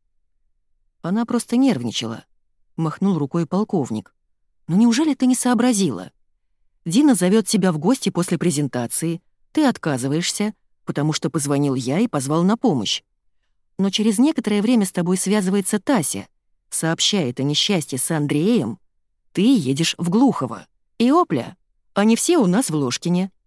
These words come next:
Андрей очаровывает окружающих, находит повод, чтобы задержаться в поселке, начинает помогать с ремонтом.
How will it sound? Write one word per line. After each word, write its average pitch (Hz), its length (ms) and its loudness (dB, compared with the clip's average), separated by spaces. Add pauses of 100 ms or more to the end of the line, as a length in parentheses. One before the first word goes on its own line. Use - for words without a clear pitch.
(460)
Андрей 240 480 2
очаровывает 190 680 0
окружающих, 156 840 -2 (320)
находит 156 500 -2
повод, 196 360 -2 (180)
чтобы 156 240 -4
задержаться 160 580 0
в - 60 -14
поселке, 190 640 -2 (400)
начинает 202 500 2
помогать 160 400 -2
с - 60 -4
ремонтом. 196 580 0